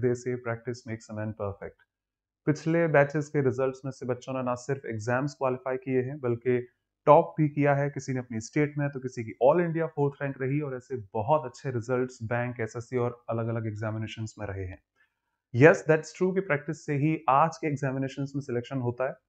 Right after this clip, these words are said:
मैथ्स के सर ने एक सवाल और फॉर्मूला तो समझा दिया, पर जब तक उसकी प्रैक्टिस नहीं करोगे, तो टाइम ड्यूरेशन के अंदर उसको प्रिसाइजली सॉल्व करने के लिए आपको मेहनत तो लगेगी ही लगेगी।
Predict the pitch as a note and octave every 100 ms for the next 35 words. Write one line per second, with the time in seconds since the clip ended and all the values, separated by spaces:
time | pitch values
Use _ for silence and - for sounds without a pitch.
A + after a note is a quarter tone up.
0 | B2+ B2+ C3 C3 C3+ C3 C3+ - B2 C3
1 | C3 B2+ - B2 C3 D3 D3 C#3+ A#2+ B2+
2 | B2 G#2 F#2+ - A#2 A#2 - E3 D3+ F3+
3 | D#3+ C3+ - D#3 D#3+ C#3+ C3 A2 G#2 -
4 | A2 - - C3 D#3+ F#3 D#3 C#3+ C#3+ D3
5 | C#3+ B2+ C3+ C3 - C#3+ C3 - - D#3+
6 | E3 E3+ F#3 E3+ C#3+ C#3+ C3+ B2 B2+ C3
7 | C3 A2 - A2+ G#2+ A2 - C3+ A2+ G#2
8 | G#2 G#2+ G#2+ G2+ - F#2